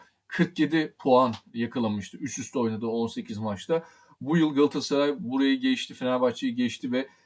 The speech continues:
elli puana geldi. İnanılmaz bir, e, puan. Enteresan bir tespit. E, Başakşehir Galatasaray maçına bakınca, Barış'ın performansına bakınca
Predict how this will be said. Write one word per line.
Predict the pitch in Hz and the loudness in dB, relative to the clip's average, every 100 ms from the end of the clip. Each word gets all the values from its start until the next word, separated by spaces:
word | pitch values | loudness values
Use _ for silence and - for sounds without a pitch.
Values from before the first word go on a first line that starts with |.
| _ | _
elli | 135 139 156 147 | 4 4 4 0
puana | 139 127 131 - - _ | 2 2 0 -10 -16 _
geldi. | 151 139 127 143 165 - _ | 0 2 2 2 0 -6 _
İnanılmaz | 135 147 147 143 147 120 113 | 0 2 4 6 4 4 0
bir, | 107 - _ _ _ 113 | -2 -4 _ _ _ -2
e, | 110 95 | -2 0
puan. | 123 123 156 180 _ _ | 2 2 2 -2 _ _
Enteresan | 196 214 226 220 208 226 185 | -2 4 6 6 4 2 2
bir | 160 - | 0 -2
tespit. | 147 135 - 175 - - 110 | -2 -2 -2 -8 -8 -8 0
E, | 110 107 104 | 2 2 2
Başakşehir | 135 131 - - 156 143 | 2 0 -4 -2 0 2
Galatasaray | 151 151 170 135 | 2 2 0 -2
maçına | 143 - 147 127 | -2 -6 -2 -2
bakınca, | 123 170 135 127 117 | -2 -4 -2 -2 0
Barış'ın | 127 123 160 | 0 0 -6
performansına | 151 131 127 135 135 135 - 147 | -2 -2 0 -2 -2 -2 -2 -4
bakınca | 135 - 143 123 143 | -4 -4 -6 -4 -4